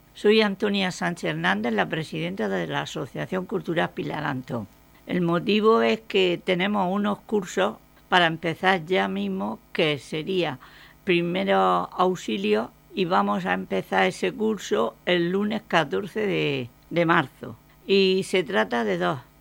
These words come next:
dos días. El catorce de marzo a las cinco treinta será un, uno de ellos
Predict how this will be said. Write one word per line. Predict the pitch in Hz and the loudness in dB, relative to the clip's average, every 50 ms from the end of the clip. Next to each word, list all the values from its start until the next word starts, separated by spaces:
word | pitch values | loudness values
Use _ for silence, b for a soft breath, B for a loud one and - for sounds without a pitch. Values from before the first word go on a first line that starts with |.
| - - | -20 -16
dos | - 190 165 190 185 160 143 | -12 -4 0 0 0 0 0
días. | 151 156 147 135 127 131 B B B B B B B - | -4 -6 -4 -6 -6 -8 B B B B B B B 0
El | 190 190 185 - | 2 2 2 2
catorce | - 185 180 170 190 220 220 220 214 - 240 | 2 2 4 4 4 2 0 0 0 0 2
de | 220 214 208 208 208 208 202 202 190 | 2 4 4 4 4 2 2 0 0
marzo | 196 214 226 226 202 - - - 156 147 170 - - - | 0 0 0 0 0 -2 -4 -6 -4 -4 -6 -8 -8 -2
a | - 180 175 | 0 0 0
las | 180 160 - | 0 -2 -4
cinco | - - 208 214 202 - 220 208 180 | -4 -4 -4 -4 -2 -2 -2 -2 -2
treinta | 196 196 214 214 220 220 - - 233 233 233 226 - - _ _ - | -2 -2 -2 -2 -4 -4 -6 -2 -2 -2 -2 -2 -6 -10 _ _ -6
será | - 208 180 165 190 196 | 0 0 2 2 2 2
un, | 196 196 196 190 190 185 - - - _ _ | 0 0 -2 -4 -4 -6 -8 -10 -16 _ _
uno | - 208 208 202 202 196 | -2 -2 0 0 0 0
de | 196 214 | 0 0
ellos | 214 202 226 240 262 262 | 0 0 0 -2 -2 -4